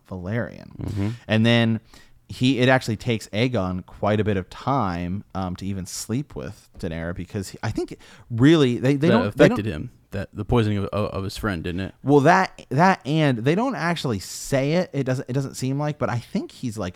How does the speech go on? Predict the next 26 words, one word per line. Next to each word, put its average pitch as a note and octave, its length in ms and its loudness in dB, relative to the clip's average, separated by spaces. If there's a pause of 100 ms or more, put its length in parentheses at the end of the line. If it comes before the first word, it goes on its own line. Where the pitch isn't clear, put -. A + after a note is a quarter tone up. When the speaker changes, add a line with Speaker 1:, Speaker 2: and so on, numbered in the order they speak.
Speaker 1:
emotionally F#2 720 -6
and D2+ 160 -10
mentally D2 380 -12
scarred. C#2+ 540 -10
Speaker 2:
Oh - 40 -8
Speaker 1:
Probably B2+ 260 2
Speaker 2:
my F#2+ 80 -2
Speaker 1:
from, F2 60 -8
Speaker 2:
gosh, A#2+ 280 2
Speaker 1:
from A#2+ 180 0
Speaker 2:
from A2+ 60 -2
Speaker 1:
seeing A2 360 -4
his G2 200 -4
mother F#2+ 340 -2
being F#2 380 -8
eaten F#2+ 360 -8
by G2 120 -2
Speaker 2:
from A#2 80 2
the A2 80 4
Speaker 1:
a A2+ 60 4
Speaker 2:
Dance F#2 120 2
of E2+ 60 2
Speaker 1:
dragon. D3+ 220 2
Speaker 2:
Dragons. - 180 -12
Speaker 1:
Yeah. F3 180 4
Speaker 2:
Yeah. A2+ 200 2